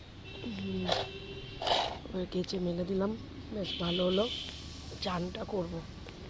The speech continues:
ছাদটা একদিন ঝাড় দিতে হবে, একভাবে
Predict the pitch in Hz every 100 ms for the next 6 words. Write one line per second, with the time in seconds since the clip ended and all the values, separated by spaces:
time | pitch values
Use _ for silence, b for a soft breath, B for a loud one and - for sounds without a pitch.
0 | - - - - 175 - 196 165 190 175
1 | 160 - - 170 185 156 156 - - -
2 | 240 240 247 214 170 175